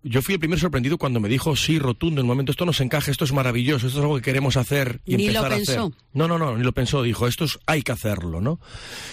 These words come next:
Speaker 1: Y justo cuando ya el año pasado, el once de septiembre, cuando hicimos la rueda de prensa, cuando además estuve aquí con vosotros,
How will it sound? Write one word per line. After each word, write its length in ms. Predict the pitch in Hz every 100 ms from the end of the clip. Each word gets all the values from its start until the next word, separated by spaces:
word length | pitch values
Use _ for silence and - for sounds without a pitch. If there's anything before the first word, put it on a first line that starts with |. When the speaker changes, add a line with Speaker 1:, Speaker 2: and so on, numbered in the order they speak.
| -
Speaker 1:
Y 80 | 113
justo 280 | 139 185
cuando 240 | 175 160 139
ya 120 | 131
el 80 | 143
año 120 | 147
pasado, 360 | 143 123 147 117
el 60 |
once 180 | 123 135
de 80 | 123
septiembre, 480 | 123 117 131 120 110
cuando 160 | 101
hicimos 200 | 92 123
la 60 | 131
rueda 160 | 131 123
de 100 | 110
prensa, 480 | 127 123 - 123
cuando 180 | 117 85
además 180 | 90 120
estuve 200 | 117 123
aquí 100 | 117
con 100 | 117
vosotros, 640 | 117 - 117 113 117 113